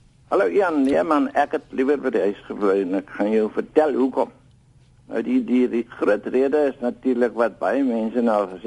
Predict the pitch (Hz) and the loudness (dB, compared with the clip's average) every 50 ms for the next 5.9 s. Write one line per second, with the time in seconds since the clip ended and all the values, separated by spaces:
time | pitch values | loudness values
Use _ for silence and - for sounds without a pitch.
0 | 113 - - - - 156 160 - - - - - 175 - - _ _ - _ _ | -4 -4 -4 -2 -2 -2 -2 -2 -8 -20 -6 -4 -4 -4 -4 _ _ -20 _ _
1 | - - - 151 160 147 120 120 131 131 127 - - _ _ _ 143 143 143 131 | -12 -8 -6 -4 -2 -2 0 0 0 0 -2 -2 -8 _ _ _ 0 2 2 2
2 | - - - - - - - - - - - _ - 113 113 107 117 123 123 113 | 0 -2 -6 -12 -20 -20 -20 -20 -20 -20 -20 _ -8 -8 -4 0 0 2 2 2
3 | 110 117 120 120 139 139 131 127 123 117 - 123 135 123 123 226 - - _ - | 2 2 2 2 2 2 2 2 0 0 -2 -2 0 0 0 -2 -4 -8 _ -2
4 | 135 120 - - 127 110 107 113 117 113 104 107 110 113 113 113 117 107 113 107 | -2 -2 0 -2 -4 -2 0 0 0 2 2 2 0 0 -2 -2 -4 -4 -4 -6
5 | - - - - 117 117 110 - - - 127 120 117 110 110 113 113 107 | -8 -10 -6 -2 -2 -2 -2 -4 -6 -2 0 0 0 0 0 -2 -2 -2